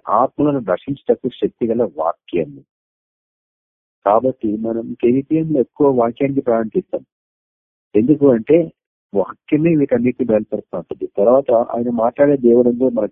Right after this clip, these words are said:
తెలుసు. ఆయన దర్శనరీతిగా మాట్లాడతాడు, కళల రూపకంగా మాట్లాడతాడు, అనేక పర్యాలు మాట్లాడిండు ఆయన.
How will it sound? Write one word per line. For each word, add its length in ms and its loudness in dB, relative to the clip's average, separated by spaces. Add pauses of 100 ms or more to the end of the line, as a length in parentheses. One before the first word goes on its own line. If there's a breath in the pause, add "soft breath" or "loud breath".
తెలుసు. 360 -2 (520)
ఆయన 160 2
దర్శనరీతిగా 680 0
మాట్లాడతాడు, 600 -2
కళల 360 0
రూపకంగా 500 -6
మాట్లాడతాడు, 760 -4
అనేక 420 0
పర్యాలు 500 0
మాట్లాడిండు 480 -2
ఆయన. 100 -6